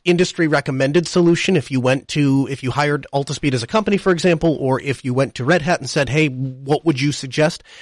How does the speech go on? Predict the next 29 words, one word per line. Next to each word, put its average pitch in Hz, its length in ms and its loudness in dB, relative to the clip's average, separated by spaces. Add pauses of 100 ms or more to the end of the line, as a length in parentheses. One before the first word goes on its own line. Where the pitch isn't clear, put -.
(200)
Um, 139 240 0
they're 202 120 4
gonna 240 200 2
recommend 135 500 0
something 143 300 -4
like 117 260 -4
Free 190 380 0
I 92 140 -4
P - 240 -12
A, 64 80 -10
at - 140 -20
least 151 200 0
in 139 60 2
the 123 40 4
open 110 160 -2
source 101 260 -4
world. 90 140 -10
And 120 100 -4
I 120 200 2
think 120 220 -10
they 123 100 0
have 110 200 0
their 117 160 0
own 113 140 0
Red 117 140 -4
Hat 101 240 -10
identity 120 360 -2
management 110 400 -12
thing, - 160 -18